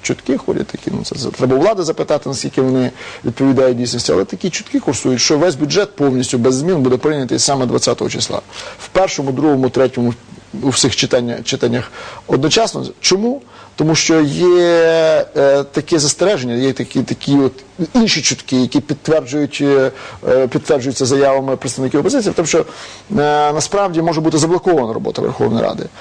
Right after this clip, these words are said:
Ну, а це, до речі, буде дуже зручно президенту і сказати, знов-таки, бачите, суспільство як реагує, сказати, "Ну, хто працює в цій країні? Ну, я і, ну, там, мій син, ще пара людей, більше ніхто не працює. Верховна Рада не працює.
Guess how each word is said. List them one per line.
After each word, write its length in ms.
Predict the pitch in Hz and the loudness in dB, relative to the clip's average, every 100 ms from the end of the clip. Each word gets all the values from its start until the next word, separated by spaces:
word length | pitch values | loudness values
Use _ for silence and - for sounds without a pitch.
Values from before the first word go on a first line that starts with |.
| - - | -8 0
Ну, 80 | |
а 40 | 233 | 2
це, 120 | 240 | 2
до 80 | 220 | 2
речі, 140 | 214 | 2
буде 160 | 196 190 | 2 2
дуже 220 | 185 196 | 2 2
зручно 300 | 220 - 127 | 2 2 0
президенту 440 | 131 123 127 127 | 0 2 2 0
і 40 | 123 | -4
сказати, 340 | - 139 135 - - | -2 -2 -2 -6 -4
знов-таки, 400 | 147 165 143 117 | -2 -2 -4 -2
бачите, 280 | - - | -2 -2
суспільство 460 | 110 - - 131 123 | -8 -6 -2 0 2
як 120 | 117 | 2
реагує, 220 | 123 120 | 2 2
сказати, 280 | 117 131 131 - - | 2 0 -4 -4 -2
"Ну, 100 | 180 | -2
хто 280 | - 285 269 | -2 -2 0
працює 380 | 185 - 175 | -2 -2 0
в 80 | 160 | 0
цій 140 | - 143 | 0 -2
країні? 360 | 131 117 - | 0 -2 -2
Ну, 180 | 120 180 | -2 2
я 300 | 214 254 254 | 4 6 6
і, 200 | 220 180 151 - | 6 4 0 -4
ну, 180 | 160 175 | 0 2
там, 220 | 147 131 | 2 0
мій 160 | 131 123 | -2 -2
син, 300 | - 185 160 | 2 2 2
ще 120 | 139 | 0
пара 240 | 151 139 | 2 2
людей, 260 | 139 131 147 | 2 2 2
більше 200 | 185 226 | 2 0
ніхто 140 | 233 | 0
не 80 | 202 | 0
працює. 240 | 180 - | -2 -2
Верховна 300 | 175 - 262 | -2 0 2
Рада 160 | 269 233 | 2 2
не 120 | 208 | 0
працює. 460 | 220 175 - 139 | 0 -4 0 0